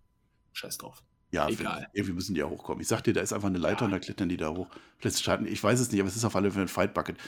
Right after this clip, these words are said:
Speaker 2: Aber darum geht's ja auch gar nicht. Also die Stipulations waren gar nicht so verkehrt.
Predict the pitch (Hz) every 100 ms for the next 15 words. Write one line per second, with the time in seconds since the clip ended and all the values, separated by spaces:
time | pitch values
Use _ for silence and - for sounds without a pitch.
0 | - 107 127 127 120 127 135 92 - -
1 | 80 90 - - - 123 143 151 - 160
2 | 247 127 226 190 147 139 190 - 127 -
3 | 123 156